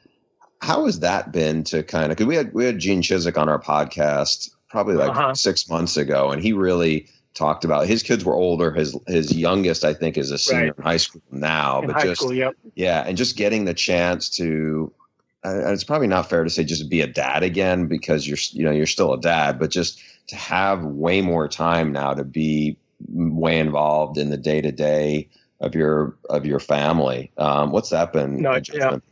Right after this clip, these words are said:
Speaker 1: like?
Speaker 2: Y-, yeah, hun-, uh, hundred eighty degree difference, and, and that, that, uh, I've actually talked to Chiz a few times about his, you know, his whole situation and everything that he went through, and, and like you said, his kids were,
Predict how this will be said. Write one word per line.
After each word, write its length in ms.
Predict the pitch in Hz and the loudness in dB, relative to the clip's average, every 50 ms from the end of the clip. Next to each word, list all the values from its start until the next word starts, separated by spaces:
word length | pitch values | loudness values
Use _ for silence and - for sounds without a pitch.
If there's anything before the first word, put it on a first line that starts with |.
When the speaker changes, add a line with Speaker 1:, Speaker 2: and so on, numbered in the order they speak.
| - | -8
Speaker 1:
like? 360 | 135 135 - - - 185 180 - _ _ - - - - _ _ _ _ _ _ _ - | -6 -4 -4 -4 -6 -12 -16 -16 _ _ -20 -20 -20 -20 _ _ _ _ _ _ _ -2
Speaker 2:
Y-, 120 | 185 165 - - - 160 - | 0 0 0 -2 -4 -4 2
yeah, 260 | 175 151 131 131 123 | 4 4 6 6 4
hun-, 220 | - 165 170 165 - | 4 4 2 2 0
uh, 300 | 156 156 151 139 139 139 127 123 127 - - - - - - 156 | -4 -4 -4 -4 -6 -8 -10 -14 -18 -20 -20 -20 -20 -16 -8 -2
hundred 260 | 139 165 165 156 151 151 | 0 0 2 2 2 2
eighty 180 | 151 151 151 | 0 0 -2
degree 400 | 135 139 131 127 147 143 139 135 | -4 -4 -4 -2 -2 -2 -2 -4
difference, 520 | 131 120 143 147 131 - 135 131 131 120 - | -6 -6 -6 -6 -6 -4 -6 -6 -6 -6 -6
and, 180 | - 139 123 131 | -6 -4 -4 -2
and 280 | 139 147 135 127 127 127 | 0 0 0 0 2 2
that, 200 | 139 139 - - | 0 0 0 0
that, 300 | 147 139 135 135 - - | 0 0 0 -2 -2 0
uh, 280 | 160 147 131 127 123 113 113 _ _ _ _ _ _ _ - _ _ _ - | 0 0 0 0 -4 -6 -10 _ _ _ _ _ _ _ -20 _ _ _ -8
I've 140 | 139 123 139 | -6 -2 0
actually 360 | 131 135 - - 135 135 123 _ _ _ _ _ _ _ _ _ _ _ _ _ _ - | 0 -2 -2 -4 -8 -10 -10 _ _ _ _ _ _ _ _ _ _ _ _ _ _ 0
talked 240 | 156 147 131 - | 0 0 0 -2
to 80 | - 147 | -6 -8
Chiz 300 | - - 160 151 147 135 | -6 0 0 2 2 0
a 60 | 131 123 | -2 -6
few 160 | - 156 143 | -8 -8 -4
times 320 | - 151 151 147 143 127 | -2 0 0 0 0 -4
about 300 | 131 120 143 139 139 143 - | -4 -2 0 0 0 0 -2
his, 260 | - 143 139 131 127 - - - | -4 -4 -4 -4 -6 -10 -12 -10
you 80 | 165 131 | -6 -4
know, 140 | 135 127 | -4 -2
his 200 | 120 123 143 135 - | -2 -2 -2 -4 -2
whole 480 | - 151 151 143 139 135 131 131 113 _ - _ - - - - - _ _ _ _ - - - - | 0 0 0 0 0 -2 -4 -6 -8 _ -18 _ -20 -20 -20 -20 -20 _ _ _ _ -16 -10 -4 0
situation 600 | 175 160 - - 156 147 143 143 131 - - 147 | 0 2 2 2 2 2 2 2 0 -2 -6 -6
and 120 | 135 135 | -4 -4
everything 320 | 139 135 131 127 127 135 131 | -4 -4 -4 -6 -8 -6 -6
that 80 | 131 | -6
he 100 | 123 131 | -4 -4
went 260 | 135 135 135 135 123 - | -4 -4 -6 -6 -6 -8
through, 340 | - 135 135 135 131 135 135 | -4 0 2 4 4 4 2
and, 160 | 123 117 131 | 0 -2 -4
and 100 | 131 120 | -4 -2
like 180 | 127 131 120 - | 0 0 0 -2
you 60 | 135 - | -4 -2
said, 100 | - 131 | 0 2
his 160 | 123 135 127 - | 4 4 4 4
kids 260 | - - 147 123 107 | 4 4 4 4 6
were, 200 | 123 123 120 123 | 4 2 0 0